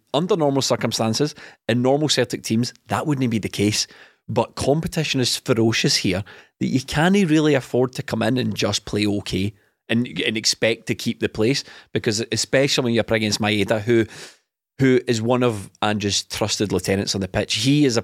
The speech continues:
one of the players, one of the many players that Ange has. He's, he look,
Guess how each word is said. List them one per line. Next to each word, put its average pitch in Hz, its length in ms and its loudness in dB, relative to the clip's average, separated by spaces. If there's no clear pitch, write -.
one 123 280 0
of 139 120 -2
the 120 60 0
players, 101 480 0
one 120 140 2
of 117 80 0
the 110 240 2
many 120 440 2
players 104 300 0
that 101 120 -6
Ange 98 180 -2
has. 104 180 -2
He's, 104 120 -8
he 123 80 0
look, 143 200 -2